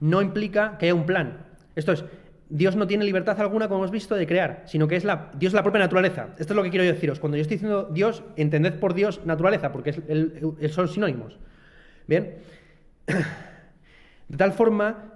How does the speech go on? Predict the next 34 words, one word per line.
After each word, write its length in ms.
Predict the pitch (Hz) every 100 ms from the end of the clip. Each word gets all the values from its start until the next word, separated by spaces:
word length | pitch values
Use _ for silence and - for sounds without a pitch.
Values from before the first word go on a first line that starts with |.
| - -
que, 600 | 175 220 220 - - - _
aunque 320 | 143 156 151
se 120 | 147 151
pu-, 180 | 165 160
aunque 260 | 147 151
se 320 | 151 143 143
pu-, 100 | 156 156
diga 320 | 208 220 127
que 100 | -
todo 220 | 165 170
es 80 | 156
bueno, 400 | 240 208 208 240 - - - _ - _
eh, 640 | 151 147 143 139 131 123 - - - - _
no 260 | 151 185 202
hay 240 | 208 208
ex-, 260 | 160 151 -
no 140 | 170
hay 140 | 185 190
po-, 260 | - 170
per 160 | 165 156
se 300 | 156 208 214
ningún 260 | 156 165 196
propósito 480 | 185 185 190 190 185
detrás 300 | 165 175 156
de 80 |
la 80 | 165
creación, 420 | 170 156 214 135 -
porque 200 | 156 160
no 60 |
hay 40 | 170
creación, 460 | 175 160 196 151 -
sino 280 | - 185 185
perpetua 880 | 156 156 180 185 196 196 - - -
producción 720 | 165 165 165 208 202 220 233